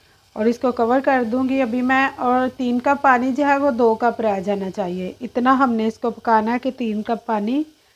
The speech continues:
दो कप रह जाए। तो अभी इसको मैं मीडियम कर देती हूँ, लो टू मीडियम। तो देखें ये तकरीबन हमारा दो कप रह गया है,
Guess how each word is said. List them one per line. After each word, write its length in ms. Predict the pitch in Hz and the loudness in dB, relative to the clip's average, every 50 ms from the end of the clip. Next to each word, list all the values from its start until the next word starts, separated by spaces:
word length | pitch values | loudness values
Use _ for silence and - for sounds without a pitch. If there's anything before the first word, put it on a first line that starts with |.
| _ _ _ - | _ _ _ -8
दो 220 | 190 214 214 202 | -4 -2 0 0
कप 240 | 202 202 202 190 175 | 0 -2 -4 -4 -2
रह 220 | 190 190 175 170 | -4 -4 -4 -4
जाए। 280 | 170 160 175 165 156 156 _ _ _ _ _ _ _ _ _ _ _ _ | -6 -8 -10 -12 -12 -14 _ _ _ _ _ _ _ _ _ _ _ _
तो 60 | - 214 | -8 -8
अभी 180 | 208 196 220 | -4 -2 -4
इसको 260 | 214 208 - - 226 214 | -4 -4 -6 -8 -6 -6
मैं 260 | 214 214 214 226 240 - _ _ _ _ _ _ _ _ _ _ _ _ _ _ _ _ _ _ _ _ _ | -4 -4 -4 -4 -6 -8 _ _ _ _ _ _ _ _ _ _ _ _ _ _ _ _ _ _ _ _ _
मीडियम 440 | 208 214 220 208 190 226 220 208 208 | -2 0 0 2 2 0 0 0 0
कर 180 | 202 202 180 | -2 -2 -4
देती 420 | 170 160 165 165 160 _ _ 175 165 | -4 -6 -10 -12 -12 _ _ -14 -12
हूँ, 140 | 165 170 175 | -10 -10 -10
लो 220 | 180 185 185 185 | -8 -8 -8 -8
टू 120 | 180 - 185 | -8 -10 -12
मीडियम। 440 | 175 175 175 160 160 165 151 160 170 _ _ _ _ _ _ _ _ _ _ _ _ _ _ _ _ _ _ _ _ _ _ _ _ _ _ _ _ _ _ _ _ _ _ _ _ _ _ _ _ _ _ _ _ _ _ _ _ _ _ _ _ _ _ _ _ _ _ _ _ _ _ _ _ _ _ _ _ _ _ _ _ - | -10 -10 -10 -12 -12 -16 -16 -16 -18 _ _ _ _ _ _ _ _ _ _ _ _ _ _ _ _ _ _ _ _ _ _ _ _ _ _ _ _ _ _ _ _ _ _ _ _ _ _ _ _ _ _ _ _ _ _ _ _ _ _ _ _ _ _ _ _ _ _ _ _ _ _ _ _ _ _ _ _ _ _ _ _ -16
तो 60 | 202 | -8
देखें 340 | 190 220 220 220 - - 262 | -4 -2 -2 -2 -2 -2 -2
ये 360 | 254 233 233 233 240 247 254 | -2 0 0 0 0 0 -2
तकरीबन 600 | 254 - 262 - - 214 214 202 185 185 214 214 | -4 -6 -10 -10 -8 -8 -8 -8 -8 -8 -8 -6
हमारा 640 | 214 202 220 202 202 202 190 185 185 185 196 208 226 220 _ _ _ _ _ _ _ _ _ _ _ _ _ _ _ _ _ _ _ _ _ _ _ | -6 -6 -6 -6 -6 -6 -6 -6 -6 -6 -6 -6 -6 -8 _ _ _ _ _ _ _ _ _ _ _ _ _ _ _ _ _ _ _ _ _ _ _
दो 280 | 185 180 202 202 196 | -8 -4 -2 -2 -2
कप 300 | 190 - 214 208 202 - | -4 -6 -8 -8 -8 -8
रह 280 | 220 196 196 190 190 208 | -8 -8 -6 -6 -6 -6
गया 260 | 214 214 247 240 240 | -4 -4 -4 -2 -2
है, 120 | 240 233 | -4 -6